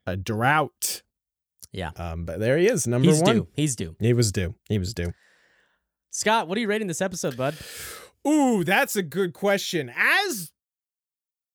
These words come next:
Speaker 1: usual, as we kind of do, I feel like I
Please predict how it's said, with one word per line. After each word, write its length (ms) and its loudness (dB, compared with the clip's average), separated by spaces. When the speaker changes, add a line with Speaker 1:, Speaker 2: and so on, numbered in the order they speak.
Speaker 1:
usual, 880 2
as 280 2
we 160 -4
kind 440 -2
of 180 -2
do, 340 -2
I 160 0
feel 280 -2
like 260 0
I 200 0